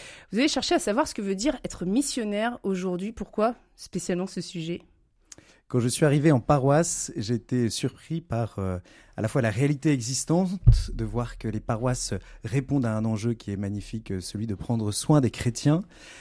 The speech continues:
Speaker 2: mais aussi de voir que beaucoup de personnes n'étaient pas rejointes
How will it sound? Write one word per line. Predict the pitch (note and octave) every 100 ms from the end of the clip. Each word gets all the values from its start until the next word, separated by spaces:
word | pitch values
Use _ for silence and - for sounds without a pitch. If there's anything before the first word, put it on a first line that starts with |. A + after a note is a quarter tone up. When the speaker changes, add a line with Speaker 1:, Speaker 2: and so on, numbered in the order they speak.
| - - -
Speaker 2:
mais | C#3 D3
aussi | - D#3 D3+ - F3
de | D#3
voir | C3 B2 C#3+ C#3 -
que | B2+ B2+
beaucoup | A#2+ G#2+ D#3 D#3 - D#3
de | C3+
personnes | B2 - C3+ B2
n'étaient | G#2+ A2+
pas | A2+ G#2
rejointes | A2 G2+ A2 A2+ -